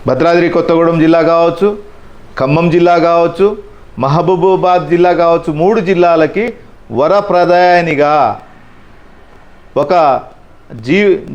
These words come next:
జీవనదిగా, అంటే అన్ని ఎకరాలకి నీళ్ళు వచ్చే మహత్తరమైనటువంటి ప్రాజెక్ట్ని డిజైన్ చేయించినటువంటి మహానుభావుడు కేసీఆర్ గారు. తను ఎంతో ప్రతిష్టాత్మకంగా తీసుకున్నటువంటి ఈ ప్రాజెక్ట్ని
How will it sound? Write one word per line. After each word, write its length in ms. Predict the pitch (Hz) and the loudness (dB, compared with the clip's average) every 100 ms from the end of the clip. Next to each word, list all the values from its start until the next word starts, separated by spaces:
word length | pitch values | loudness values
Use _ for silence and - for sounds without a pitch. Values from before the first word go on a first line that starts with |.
| 120 | -18
జీవనదిగా, 760 | 117 160 208 202 170 180 165 113 - - - - | -6 0 0 0 0 0 0 -2 -8 -20 -20 -14
అంటే 480 | 139 160 165 156 139 - - - - | -6 0 0 0 -6 -16 -20 -20 -10
అన్ని 600 | 135 180 226 240 240 220 - | -6 -4 -2 -2 -2 -4 -4
ఎకరాలకి 640 | 165 196 190 190 190 175 | -2 0 0 0 2 0
నీళ్ళు 260 | 165 185 180 | 0 0 0
వచ్చే 520 | 175 170 165 139 - - - - - | 0 0 0 -2 -4 -16 -20 -20 -8
మహత్తరమైనటువంటి 960 | 135 180 196 202 185 180 170 165 156 | -2 -2 0 -2 0 0 0 -2 -2
ప్రాజెక్ట్ని 800 | 151 139 156 170 - 165 156 175 - - - - | -2 -2 0 -2 -4 -8 -6 -8 -12 -20 -20 -8
డిజైన్ 400 | 131 156 175 165 | -4 0 0 2
చేయించినటువంటి 560 | 160 151 147 151 143 | 0 0 -4 -2 -4
మహానుభావుడు 760 | 139 127 131 175 190 170 156 143 | -4 -6 -2 0 0 0 0 -2
కేసీఆర్ 440 | 143 147 143 147 | -4 -6 -2 -2
గారు. 260 | 143 143 180 - - - - - - - - - - - | 0 -2 -4 -16 -20 -20 -20 -20 -20 -20 -20 -20 -20 -6
తను 120 | 165 | -2
ఎంతో 480 | 175 175 175 233 240 233 | -2 -4 0 2 2 0
ప్రతిష్టాత్మకంగా 840 | 190 214 208 214 202 190 170 180 170 | -4 -4 -2 -2 -2 -4 -2 -2 0
తీసుకున్నటువంటి 640 | 165 156 156 147 151 147 | -2 -4 -6 -4 -4 -4
ఈ 40 | 143 | -6
ప్రాజెక్ట్ని 840 | 123 127 147 - 170 185 135 | -2 0 -2 -6 -8 -8 -8